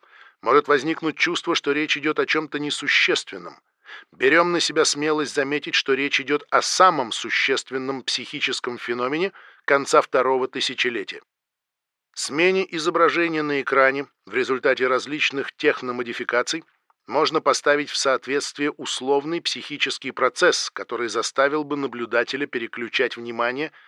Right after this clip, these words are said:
с одного события на другое и выделять наиболее интересное из происходящего, то есть управлять своим вниманием так, как это делает за него съёмочная группа. Возникает виртуальный субъект этого психического процесса,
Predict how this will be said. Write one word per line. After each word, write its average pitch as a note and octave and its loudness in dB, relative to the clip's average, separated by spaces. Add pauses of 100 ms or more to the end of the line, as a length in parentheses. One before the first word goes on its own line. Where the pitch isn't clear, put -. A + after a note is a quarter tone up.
с - -2
одного C#3+ 2
события D#3 -2
на C#3 -2
другое A#2 -2 (460)
и D3 0
выделять C#3+ 2
наиболее C#3 0
интересное B2 -4
из B2 -6
происходящего, A2+ -4 (420)
то D3 4
есть C#3+ 2
управлять B2+ 2
своим B2+ -2
вниманием A#2 -4
так, - 4 (220)
как F3 0
это E3 -2
делает C#3+ 0
за D#3+ -4
него D#3+ -2
съёмочная G#2+ -6
группа. C3+ -6 (760)
Возникает D3+ 6
виртуальный E3+ 4
субъект D3 -2
этого C#3+ -2
психического C3+ -2
процесса, F3 2